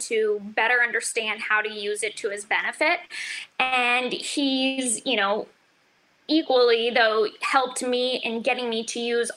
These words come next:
all these different platforms and to, you know, see all these different platforms as different tools, you know, for, and use them for different purposes. You know, what my Instagram is for,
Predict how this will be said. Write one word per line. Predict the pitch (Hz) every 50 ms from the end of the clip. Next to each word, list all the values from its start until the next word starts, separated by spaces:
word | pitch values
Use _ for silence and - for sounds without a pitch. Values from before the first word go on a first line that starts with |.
| -
all | - 247 262 262
these | 269 262 247 -
different | - 247 - 208 - -
platforms | - 214 208 - - - 277 269 269 277 302 285 - -
and | - 226 226 226 233 226
to, | - - 254 220 214 208 214 208 208 208 -
you | 220 208
know, | 196 - -
see | - - - 311 320 302
all | 247 220
these | 220 220 226
different | - 214 - 202 190
platforms | - - 214 202 - - - 240 214 214 254 - -
as | 240 220 214 233 226 - - - - - - 240 233
different | 285 302 302 330 302 - - -
tools, | - - - 294 277 269 247 226 220 240 233 - - _ _ -
you | - 262 226
know, | 196 190 208 220
for, | - - 233 226 - -
and | 254 233 233 226 220 208 -
use | 277 277 311 339 311
them | 220 190 -
for | - 269
different | 240 269 262 240 - -
purposes. | - - - - - - - - - - - -
You | 226 220
know, | 208 208
what | 214 220 247 - -
my | 269 240 208 190
Instagram | 226 247 - - 339 294 294 294 294 302 302 311
is | 320 - -
for, | - 330 311 311 320 330 339 330